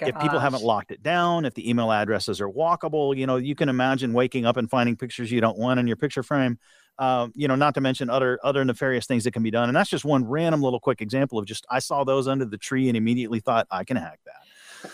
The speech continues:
Speaker 2: Yeah, that thing is crazy because my, my son and his wife gave it to me, and I'm like, "Well, how do I use it?" "You have to download an app, and I have to upload the photos." Well, I haven't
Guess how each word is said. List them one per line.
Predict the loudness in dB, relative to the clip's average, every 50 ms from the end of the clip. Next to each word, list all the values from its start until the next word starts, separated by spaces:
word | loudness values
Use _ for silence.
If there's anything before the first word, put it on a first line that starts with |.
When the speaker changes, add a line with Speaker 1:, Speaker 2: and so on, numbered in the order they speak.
| -20 -16 -12
Speaker 2:
Yeah, | -6 -2 0 0 0 0 0
that | 2 2 2 2 0 -2
thing | -2 -2 0
is | -2 -2 -4 -6
crazy | 0 4 4 6 6 4 2 0 -2 -2
because | -2 -4 -4 -2 0 2 2 2 0 0 -4 -12 -18 -20 -20 -20 -14 -6
my, | -2 0 0 2 2 0 -2 -4 -6 -6 -2
my | 0 0 0
son | 0 -2 -2 0 0 0 0 0 -2 -4
and | -2 -2 0
his | 0 -2 -2 -4
wife | -2 0 2 2 2 2 0 -4 -8 -4 0
gave | 2 2 2 0
it | -2 -4
to | -6 -6
me, | -4 -2 0 0 0 -2 -4 -4 0
and | 0 2 2 2 0 -2 -4 -8 -14 -16 -10 -2
I'm | 2
like, | 2 2 2 0
"Well, | -2 -2
how | 0 2
do | 2
I | 2 2
use | 2 0 -2 -4 -4 -4
it?" | -2 -2
"You | -2
have | -2 -4
to | -4 -2
download | 2 2 4 4 4 2 0 0
an | 0 -2 -2 -2
app, | -2 0 0 0 0 -2 -2 -4 -4 -2
and | 0 0 0 0
I | 0 0
have | 0 0 0 -2
to | -2 -2 0 2
upload | 0 0 2 2 0 0 0 -2
the | -4
photos." | -2 0 0 0 0 -2 -4 -4 -4
Well, | -2 0 0
I | 0 0
haven't | 0 -2 -4 -6